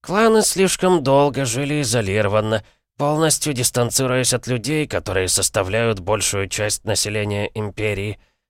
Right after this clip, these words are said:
Сомневаюсь, что это самое население полностью уверено, что мы вообще-то тоже люди.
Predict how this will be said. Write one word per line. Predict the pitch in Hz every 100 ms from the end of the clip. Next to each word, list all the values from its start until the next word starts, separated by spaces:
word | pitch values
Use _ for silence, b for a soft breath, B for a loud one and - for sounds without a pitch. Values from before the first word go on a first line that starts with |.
| _
Сомневаюсь, | - 160 175 190 147
что | - 135
это | 131 123
самое | 117 131 131
население | 131 120 123 127 139 143
полностью | 135 127 127 127 - 127
уверено, | 117 120 127 127
что | 120 - 110
мы | 113 120
вообще-то | 107 - 113 107 110
тоже | - 107 95 101
люди. | 110 92 67 58